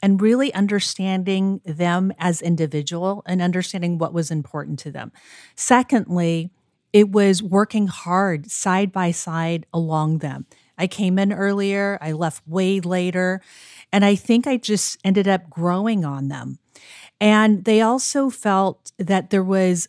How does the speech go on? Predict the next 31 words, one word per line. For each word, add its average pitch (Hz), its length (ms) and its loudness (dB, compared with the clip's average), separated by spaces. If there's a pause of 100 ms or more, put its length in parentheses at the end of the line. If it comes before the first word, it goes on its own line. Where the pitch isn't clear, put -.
initially 196 520 0
a 170 100 0
divide 160 720 -2
between 165 640 -2
management 175 800 -2 (340)
and 185 160 4
the 170 100 2
sales 170 600 2 (120)
representatives. 156 880 -6 (600)
And 208 220 10
nobody 240 480 8
wanted 175 380 -2
to - 120 -6
be 175 140 0
a 165 60 2
district 156 420 -8
sales 160 280 -2
leader. 135 320 -10 (540)
And 202 280 4
I 220 140 4
think 262 220 -4
my 339 100 4
proudest 202 580 0
moments 190 640 0
were 180 200 0
two 294 400 0
of 262 100 4
the 185 100 0
people 170 640 -4 (100)
actually 185 720 0
said, 160 560 -2